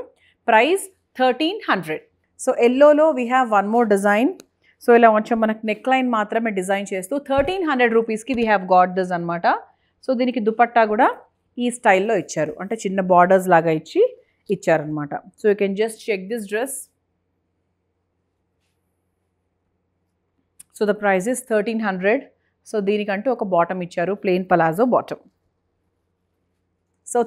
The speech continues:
థర్టీన్ హండ్రెడ్కి డెఫినెట్గా అండి మీరు ఫంక్షన్స్కి వేసుకెళ్ళడానికి, చిన్న పార్టీస్కి వేసుకెళ్ళడానికి, డిన్నర్స్కి వేసుకెళ్ళడానికి చాలా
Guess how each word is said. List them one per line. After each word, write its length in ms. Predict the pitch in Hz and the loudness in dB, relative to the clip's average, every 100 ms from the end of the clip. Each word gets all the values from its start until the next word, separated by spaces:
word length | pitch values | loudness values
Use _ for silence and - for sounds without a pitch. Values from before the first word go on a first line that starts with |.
| 240 | 2
థర్టీన్ 340 | 247 254 311 | 0 0 -2
హండ్రెడ్కి 320 | 277 240 254 262 | 0 -2 -4 -2
డెఫినెట్గా 600 | 202 190 - 285 247 240 233 | -4 -4 -4 -4 -2 -2 -4
అండి 140 | 208 214 | -2 -4
మీరు 120 | 208 208 | -4 -4
ఫంక్షన్స్కి 420 | 202 180 202 196 185 | -4 -8 -12 -10 -10
వేసుకెళ్ళడానికి, 600 | 175 180 180 175 175 180 180 _ _ - | -8 -6 -4 -6 -6 -10 -10 _ _ -8
చిన్న 160 | 233 226 | -6 -2
పార్టీస్కి 400 | 185 180 196 - | 0 -2 -6 -8
వేసుకెళ్ళడానికి, 520 | 180 - 180 175 175 185 | -10 -10 -8 -8 -8 -6
డిన్నర్స్కి 400 | 180 202 202 196 | -4 -4 -8 -8
వేసుకెళ్ళడానికి 520 | 180 - 170 175 185 254 - | -10 -8 -8 -8 -10 -12 -10
చాలా 260 | 220 170 | -4 -2